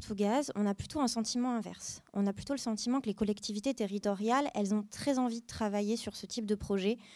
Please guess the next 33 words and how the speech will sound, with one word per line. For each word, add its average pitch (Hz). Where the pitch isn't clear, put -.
Power 214
to -
Gas 220
et 196
Power 214
to 214
Gas 214
couplé 214
à, 208
à 190
la 175
méthanisation. 208
Parce 220
que, 262
en 262
fait, 269
ce 262
sont 214
des 202
projets 220
qui 196
sont, 202
qui 208
donnent 202
vraiment, 254
euh, 190
voilà, 196
qui -
ont -
une 190
forte 285
valeur 240
système 226